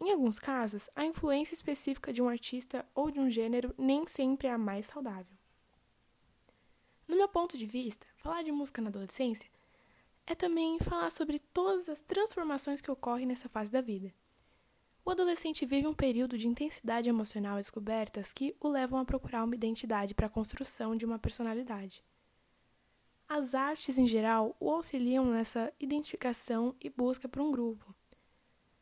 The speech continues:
Mas a música continua sendo quase um divisor de águas nas nossas vidas. As músicas fazem parte da vida de todo adolescente, e talvez essa seja a fase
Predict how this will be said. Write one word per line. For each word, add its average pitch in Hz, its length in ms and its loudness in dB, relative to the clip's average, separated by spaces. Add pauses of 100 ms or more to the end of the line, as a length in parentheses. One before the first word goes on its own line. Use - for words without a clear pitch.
(240)
Mas 254 340 2
a 269 60 4
música 254 260 4
continua 262 400 4
sendo 240 320 2
quase 311 300 0
um 320 40 0
divisor 269 340 4
de 247 160 2
águas 214 420 0
nas 208 160 -2
nossas 214 320 0
vidas. 180 420 -10 (2500)
As 330 140 0
músicas 349 640 6
fazem 320 340 4 (200)
parte 285 280 4
da 262 60 4
vida 247 180 0
de 254 100 -2
todo 349 320 -2
adolescente, 277 720 -4
e 269 100 -2
talvez 294 320 0
essa - 180 -4
seja 240 460 2
a 226 40 -4
fase 226 560 0